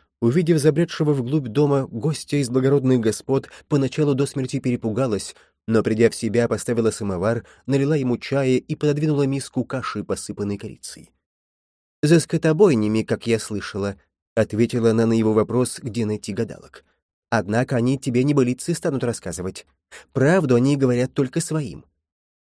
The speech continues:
Тем не менее, к ним обращался даже царь и никому неизвестные путешественники. Стояло все еще раннее утро, когда Джек опустился в путь.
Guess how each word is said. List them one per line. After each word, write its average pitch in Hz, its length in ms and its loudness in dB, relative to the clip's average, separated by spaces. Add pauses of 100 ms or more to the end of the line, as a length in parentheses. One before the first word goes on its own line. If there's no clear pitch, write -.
(200)
Тем 120 260 2
не 135 80 4
менее, 156 300 4
к - 140 -6
ним 170 240 4
обращался 147 640 0
даже 123 260 -2
царь 110 440 -6 (220)
и 135 80 -2
никому 131 380 0
неизвестные 117 640 -2
путешественники. - 920 -12 (1000)
Стояло 107 500 2
все 120 200 2
еще 117 260 2
раннее 110 360 2
утро, 101 460 -2 (200)
когда 104 320 0
Джек 95 380 -4
опустился - 640 -10
в - 100 -20
путь. - 340 -18